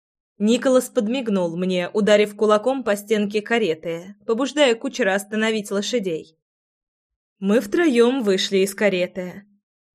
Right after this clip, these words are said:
Местность вокруг была гористая, серая. Дул прохладный ветер. Но я каким-то шестым чувством ощущала, что высасывающие магию земли Лигерии остались позади.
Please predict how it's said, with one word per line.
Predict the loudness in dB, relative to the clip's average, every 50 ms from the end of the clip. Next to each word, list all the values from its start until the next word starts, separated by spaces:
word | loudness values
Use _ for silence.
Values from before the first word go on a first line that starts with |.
| _ _ _ -2
Местность | 0 0 2 2 0 -2 -2 -2 -2 -4
вокруг | -4 -2 -2 -2 -2 -2 0
была | 0 0 2 2 2
гористая, | 2 2 0 0 0 -2 -4 -8 -12 -10 -8 -6 -6 -6 -6 -8 -12 -16 -12
серая. | -10 -4 0 0 0 0 -2 -4 -4 -6 -8 -12 -16 -20 -20 _ _ _ _ _ _ _ _ _ _ _ _ _ -6
Дул | 0 2 4 4 4 2
прохладный | 0 0 0 0 -2 -2 -4 -2 -2 -2 -2 -2
ветер. | -2 -4 -6 -8 -10 -14 -20 -20 -20 _ _ _ _ _ _ _ _ _ _ _ _ _ _ _ _ _
Но | 2 4
я | 4 6 6 4
каким-то | 4 2 0 0 -2 -4 -2 0 2 0 2
шестым | 2 0 -2 -2 -2 -4 -4 -4 -4 -4 -6 -8
чувством | -8 -4 -4 -4 -4 -4 -8 -8 -6 -4 -4
ощущала, | -4 -4 -6 -6 -8 -8 -8 -8 -6 -4 -2 -2 0 -2 -2
что | -4 -4 -6 -4 -2
высасывающие | -2 -2 -2 -2 -2 -4 -2 -2 -2 -2 0 0 0 -2 -4 -6 -4 -2 0 0 2
магию | 2 2 2 0 0 0 0 0 0 -2
земли | -2 0 0 0 2 2 0 0 0
Лигерии | 0 -2 -2 -2 -2 -2 0 0 0 0 0
остались | 0 -2 -4 -4 -4 -2 0 0 -2 -4 -4
позади. | -4 -4 -2 0 0 0 -2 -2 -6 -8 -10 -14 _